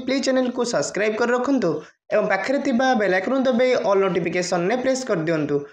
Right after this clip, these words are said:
ତାଦ୍ୱାରା କ'ଣ ହେବ ନା, ଯେତେବେଳେ ମୁଁ ଭିଡ଼ିଓଟି ଅପଲୋଡ଼ କରିବି, ତୁମ ନିକଟରେ ସର୍ବପ୍ରଥମେ ନୋଟିଫିକେସନ୍ଟି ପହଞ୍ଚିଯିବ।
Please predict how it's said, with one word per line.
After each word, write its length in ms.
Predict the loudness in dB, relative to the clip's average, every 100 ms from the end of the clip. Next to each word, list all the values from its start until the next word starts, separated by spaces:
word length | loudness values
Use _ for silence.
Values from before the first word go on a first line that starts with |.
| _ _
ତାଦ୍ୱାରା 280 | -2 0 0 0
କ'ଣ 100 | 0
ହେବ 220 | 0 0
ନା, 120 | 0 0
ଯେତେବେଳେ 400 | 0 0 2 2 2
ମୁଁ 120 | 0
ଭିଡ଼ିଓଟି 400 | 0 0 0 2
ଅପଲୋଡ଼ 340 | 0 2 0 0 0
କରିବି, 260 | 0 0 0
ତୁମ 140 | 0 0
ନିକଟରେ 400 | 0 -2 -2 -2
ସର୍ବପ୍ରଥମେ 720 | -2 0 0 0 0 -2 -2 0
ନୋଟିଫିକେସନ୍ଟି 720 | 0 -2 -2 -2 -2 -2 -2 -2
ପହଞ୍ଚିଯିବ। 420 | -2 -2 -2 -2